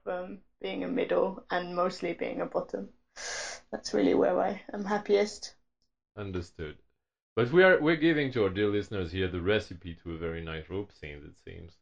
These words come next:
Speaker 2: Like, a lot of meaning, a lot of emotion, understanding the person you're tying with.
Speaker 1: Yeah, very much so. And, and perhaps only focusing on one emotion. Um, I don't think it has to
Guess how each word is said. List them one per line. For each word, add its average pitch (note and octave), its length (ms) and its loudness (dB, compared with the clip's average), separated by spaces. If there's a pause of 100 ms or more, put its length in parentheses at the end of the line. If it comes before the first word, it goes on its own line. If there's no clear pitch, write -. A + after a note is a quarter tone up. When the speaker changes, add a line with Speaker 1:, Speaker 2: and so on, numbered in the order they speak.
Speaker 2:
Like, F2+ 260 -14
a G2 60 -8
lot F#2+ 140 0
of F2 100 -4
meaning, C3+ 460 -2
a A#2+ 40 2
lot G2+ 160 2
of F2 120 0
emotion, A2 600 -4
understanding F#2 680 -6
the - 80 -8
person G2+ 420 -6
you're A2 80 -8
tying A2 320 -6
with. A2 240 -4 (880)
Speaker 1:
Yeah, A#3 220 2
very G3+ 200 0
much G3 200 -8
so. F3+ 140 -2
And, - 300 -2
and C4+ 220 0
perhaps D4+ 560 0
only D4 300 -2
focusing A#3+ 500 0
on G3 220 -10
one G3+ 180 -2
emotion. F3+ 640 -12 (480)
Um, F#3+ 420 0
I - 60 -6
don't A3+ 320 0
think A3+ 240 -6
it G3+ 60 -4
has G#3 320 -8
to F3+ 360 -2